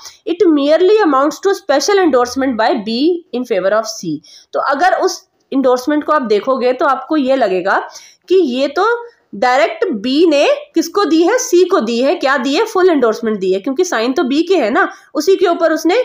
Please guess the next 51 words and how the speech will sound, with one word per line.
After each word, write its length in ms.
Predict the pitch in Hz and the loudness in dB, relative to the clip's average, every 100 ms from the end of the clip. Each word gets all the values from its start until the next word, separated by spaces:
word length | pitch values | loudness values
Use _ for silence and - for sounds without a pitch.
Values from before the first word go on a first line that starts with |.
| - - | -4 -8
लिख 140 | 247 254 | -8 -4
दिया 180 | 277 415 | -2 -2
pay 160 | - 311 359 | 0 -2 0
C 180 | 302 294 440 - | -2 0 -2 -2
or 80 | 226 | -2
his 180 | 262 247 | 0 0
order। 280 | 165 160 160 _ - - _ | -2 -2 -6 _ -20 -20 _
तो 40 | 311 | -4
यहाँ 240 | 285 277 294 | 0 0 0
पे 80 | 302 | 0
ए 120 | 262 262 | 2 2
तो 140 | 311 | 0
कहीं 260 | 330 330 381 | 0 2 2
हुआ 220 | 302 320 | 2 2
ही 160 | 392 381 | 4 4
नहीं, 240 | 359 381 415 - _ | 4 2 0 -10 _
ए 120 | 233 | 0
तो 120 | 240 294 | 0 0
कहीं 280 | 294 330 | 0 0
पे 140 | 320 330 | 0 0
है 240 | 311 262 | 0 2
ही 100 | 294 | 2
नहीं, 120 | 339 339 | 4 2
उसके 220 | 330 311 | 0 -4
साइन 280 | 277 277 349 | -2 0 2
ही 60 | |
नहीं 220 | 349 330 330 | 2 2 0
है 80 | |
कहीं 200 | 311 302 | 0 -2
पे। 180 | 277 294 339 - - | -2 -4 -4 -12 -10
तो 80 | 311 | -4
उसने 240 | 330 330 370 | -2 0 0
क्या 160 | 403 349 | 0 0
करा, 220 | 302 330 330 | 0 0 0
ब्लैंक 360 | 262 285 381 | 0 0 2
एंडोर्समेंट 480 | 392 269 254 277 277 | 2 2 0 -2 -2
को 100 | 427 | -2
फुल 240 | 427 349 | -2 0
में 120 | 349 339 | 2 2
कन्वर्ट 360 | 262 233 220 | 0 0 -2
कर 160 | 220 185 | -2 -4
दिया। 220 | 175 262 | 0 -2
और 400 | 453 - - 285 | -2 -8 -8 -4
यहाँ 300 | 269 269 339 | -2 0 0
पे 140 | 392 | 0
जो 140 | 370 339 | 0 0
ए 220 | - 277 370 | 0 0 2
है 140 | 349 | 2
वो 100 | 381 427 349 | 2 0 -2
किसी 340 | 349 349 392 | -2 2 2
भी 180 | 339 370 | 4 2